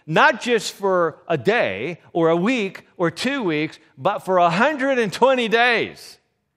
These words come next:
The past hundred and twenty days. So unless you're willing to, to, you know, starve yourself for a hundred twenty days, why not just do a Diabetes Undone program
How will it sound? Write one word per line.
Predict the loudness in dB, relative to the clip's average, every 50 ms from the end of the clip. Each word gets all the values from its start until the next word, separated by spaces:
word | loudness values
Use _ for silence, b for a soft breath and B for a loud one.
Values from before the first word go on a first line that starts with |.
| _ _ _ _ _ 0
The | 0 0
past | 0 2 0 2 4 4 2 0 0 0
hundred | 0 2 2 2 0 0 -2 -2 -2
and | -2 -4 -4
twenty | -4 -2 -2 -2 -2
days. | -2 0 0 0 0 -2
So | -4 -4 -2
unless | 0 0 0 -2 -2
you're | -4 -2 0
willing | 0 0 0 0 -2 -4 -6
to, | -6 -4 -4 -4 -6 b b b b b b b b
to, | -4 -2 -2 0 0 -2 -4 -6 b b b b b
you | -8 -4
know, | -4 -2
starve | -4 -4 -2 0 2 2 2 2 0
yourself | -2 -4 -4 -4 -2 -2 0 0 0 0
for | -2
a | -2 0
hundred | 0 -2 -4 -6
twenty | -6 -6 -6 -6 -6 -4
days, | -4 -2 -4 -4 -6 -8 _ _ _
why | -6 -2 -2 -2 0
not | 0 0 0 0
just | -2 -2 0 0 0 0 -2 -8 -16 _ _ _ _ _ _ _ _ -8
do | -4 0 0 0
a | 2
Diabetes | 2 2 2 2 2 0 -2 -2 -2 -2 -2
Undone | -2 -2 2 4 4 4 2 2
program | 0 2 2 4 2 2 0 0 0 0 0 0 -2 -4